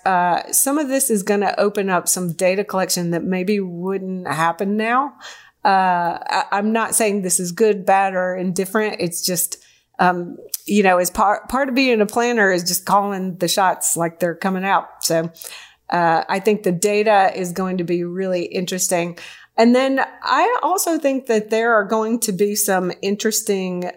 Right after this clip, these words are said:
revenue implications out of this. So, for example, in Oregon, they have a state enabling legislation that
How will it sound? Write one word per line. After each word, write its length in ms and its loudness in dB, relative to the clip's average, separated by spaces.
revenue 800 2
implications 720 -2
out 200 2
of 140 -12
this. 340 -4
So, 500 4
for 180 0
example, 680 2
in 600 -2
Oregon, 640 4
they 120 4
have 140 2
a 80 0
state 400 0
enabling 720 0
legislation 1120 -2
that 320 4